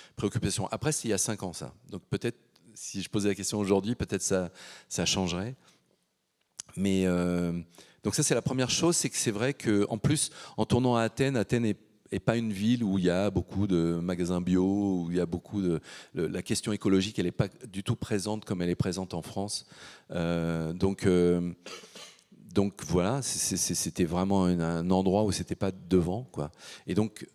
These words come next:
en, en Grèce, mais aussi parce qu'ils sortent de la crise avec des gens qui étaient, enfin voilà, les gens, les retraités qui ne touchaient pas la pension de, les, les pensions de leur retraite, ou les gens qui ont travaillé dans des endroits qui sont partis en faillite,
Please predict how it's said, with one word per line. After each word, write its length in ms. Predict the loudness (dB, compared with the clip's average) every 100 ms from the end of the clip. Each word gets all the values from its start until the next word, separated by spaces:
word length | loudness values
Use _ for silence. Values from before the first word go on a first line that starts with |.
| _
en, 220 | -6 -4 -2
en 120 | -4
Grèce, 300 | -4 -4 -4
mais 80 | -2
aussi 200 | -2 -2
parce 180 | -4 -6
qu'ils 120 | -6
sortent 260 | -2 -2 0
de 40 | -2
la 120 | -2
crise 420 | -4 -6 -6 -8 -14 -20 -18 -8
avec 180 | -6 -2
des 140 | 0
gens 320 | 2 0 0
qui 180 | -4 -10
étaient, 140 | -12 -12
enfin 220 | -6 -4
voilà, 280 | -2 -2 -2
les 100 | -2
gens, 180 | -2 -2
les 120 | -2
retraités 340 | -6 -8 -6 -6
qui 100 | -8
ne 60 |
touchaient 240 | -8 -6 -4
pas 100 | -4
la 80 | -4
pension 440 | -6 -6 -6 -6 -6
de, 180 | -6 -6 -10 -20 -14
les, 160 | -8 -6
les 140 | -4 -4
pensions 300 | -2 -2 0
de 60 |
leur 140 | 0 0
retraite, 560 | 0 0 0 0 -2 -6
ou 260 | -2 -2 2
les 180 | 2 4
gens 360 | 2 0 -4
qui 340 | -8 -8 -6 -4
ont 80 | -4
travaillé 240 | -2 0
dans 100 | 0
des 120 | 0
endroits 260 | -2 -2 -2
qui 120 | -4
sont 120 | -10 -6
partis 260 | -6 -4
en 80 | -6
faillite, 440 | -2 -2 -2 -6